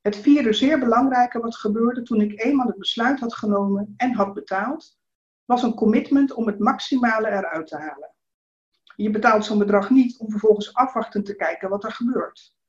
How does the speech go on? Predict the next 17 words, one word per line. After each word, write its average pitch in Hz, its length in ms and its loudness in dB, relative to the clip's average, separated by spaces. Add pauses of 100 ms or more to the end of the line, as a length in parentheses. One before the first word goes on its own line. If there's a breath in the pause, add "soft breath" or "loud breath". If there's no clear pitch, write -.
(380)
De 202 120 -4
hoogte 247 360 -2
van 214 180 -2
de 196 80 -4
investering 226 840 -4 (180)
is 202 140 -6
een 202 80 -6
stevige 254 540 -2
schop - 300 -8
onder 202 200 -4
je 170 120 -4
kont 240 380 -6
om 226 160 -2
in 220 120 -4
actie - 320 -14
te 160 100 -20
komen. - 400 -16